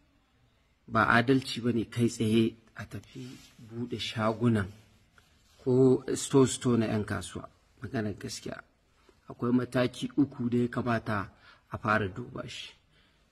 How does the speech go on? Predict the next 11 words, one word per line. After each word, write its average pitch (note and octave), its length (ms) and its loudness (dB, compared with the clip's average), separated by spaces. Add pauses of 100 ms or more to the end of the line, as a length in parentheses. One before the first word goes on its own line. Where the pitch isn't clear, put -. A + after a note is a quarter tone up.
(160)
Na C3 180 2
farkon E3 580 6
farko E3+ 400 6
dai, D#3+ 160 8
a - 100 2
fara C3 300 4
zuwa A2+ 400 4
kamfani, A#2 560 0 (1400)
a B2+ 60 -16
tabbatar B2 440 0
su, D3+ 380 2